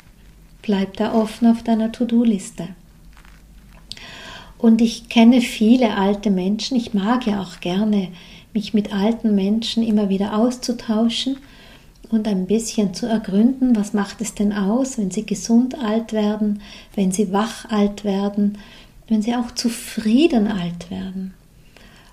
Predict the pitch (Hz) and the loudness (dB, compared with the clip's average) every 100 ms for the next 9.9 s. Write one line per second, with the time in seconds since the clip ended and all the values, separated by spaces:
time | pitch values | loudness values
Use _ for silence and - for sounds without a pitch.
0 | - - 233 233 269 269 - 294 285 285 | -20 0 4 4 2 -2 -2 -2 0 0
1 | 294 302 262 214 180 214 208 - - 240 | -2 -2 0 0 -2 -6 -8 -8 -6 -6
2 | 226 - - - 240 208 - 226 - 208 | -8 -14 -20 -8 -6 -6 -6 -8 -6 -4
3 | 202 214 202 214 220 190 - - 175 196 | -2 -2 -4 -6 -8 -10 -8 -8 -8 -10
4 | 190 190 190 - - - - - - - | -10 -10 -12 -16 -20 -20 -20 -20 -20 -20
5 | - - - 247 262 240 214 208 - - | -20 -20 -14 -10 -6 0 0 0 -12 -18
6 | - - 233 226 233 - 226 220 - - | -20 -6 -4 -4 -4 -2 -2 -2 -8 -20
7 | - 214 202 208 233 254 226 233 214 202 | -6 -2 0 -2 -6 -10 -6 -2 0 0
8 | - 262 262 247 233 233 214 220 214 202 | 2 2 4 0 0 -2 0 -2 -2 -4
9 | 208 208 214 190 202 202 - 190 202 | -2 -2 -2 -4 -4 -8 -10 -10 -10